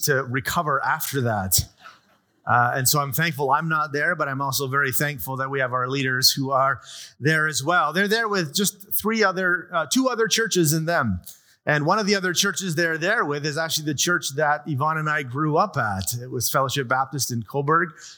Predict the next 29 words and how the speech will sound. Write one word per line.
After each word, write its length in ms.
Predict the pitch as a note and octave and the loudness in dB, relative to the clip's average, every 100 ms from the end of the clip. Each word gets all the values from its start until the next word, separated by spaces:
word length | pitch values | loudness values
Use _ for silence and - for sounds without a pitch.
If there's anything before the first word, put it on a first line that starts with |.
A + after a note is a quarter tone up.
| - | -4
and 160 | B2+ A#2 | 0 2
they 260 | C3+ E3 | 4 4
are 120 | D3+ | 2
there 300 | C3+ C#3+ D3 | 0 -2 -2
as 240 | C#3 B2+ C3+ | 0 -2 0
well. 500 | F3+ C#3+ A#2 D#3+ - - _ _ - | 2 4 2 0 -6 -20 _ _ -2
And 260 | C3 D3 | 2 2
so 300 | C#3+ E3+ D#3+ | 4 2 2
th-, 180 | D3 E3 | -4 -4
one 140 | D#3 G3+ | 0 0
of 80 | |
them 140 | G3+ F#3 | 2 2
was 140 | E3 | 2
sharing 460 | - G3 G#3+ E3+ D#3 | 4 4 2 0 -2
with 220 | D#3+ B2+ | -2 0
Pastor 400 | F3 E3 - D#3+ | -2 0 0 0
Andy 400 | E3 G#3+ E3+ D3+ | 0 0 0 0
that 180 | D#3 D3+ | 0 -2
when 120 | D3+ | 0
she 160 | C#3 F#3 | 2 2
was 220 | E3 - | 4 4
six 260 | F3 - E3+ | 2 0 0
years 220 | E3 D3 | 0 0
old, 240 | F#3 E3+ | 0 0
Yvonne 380 | E3 C#3+ E3 E3+ | 0 2 2 2
used 240 | E3+ E3 | 0 -2
to 100 | E3 | -2
babysit 800 | C#3 D#3+ A3+ F#3+ C3 - A2 F#2 | 0 0 2 2 2 0 -2 -6
her. 260 | G2 F2+ | -6 -6